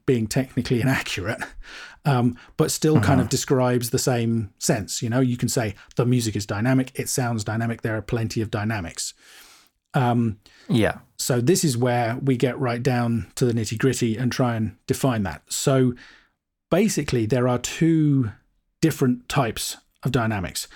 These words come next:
Speaker 1: The type that you were talking about earlier, which is, you know, say the difference between the verse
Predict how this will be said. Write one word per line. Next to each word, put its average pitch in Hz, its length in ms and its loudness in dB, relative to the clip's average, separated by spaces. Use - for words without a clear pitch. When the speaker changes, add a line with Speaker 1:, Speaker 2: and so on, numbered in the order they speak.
Speaker 1:
The 135 160 0
type 202 380 0
that 156 100 0
you 160 240 2
were 151 100 2
talking 143 440 2
about 123 360 -2
earlier, 117 520 0
which 135 220 0
is, 120 160 0
you 143 80 2
know, 107 120 -2
say 120 200 0
the 117 80 -4
difference 131 400 0
between 123 260 2
the 123 60 2
verse 123 400 0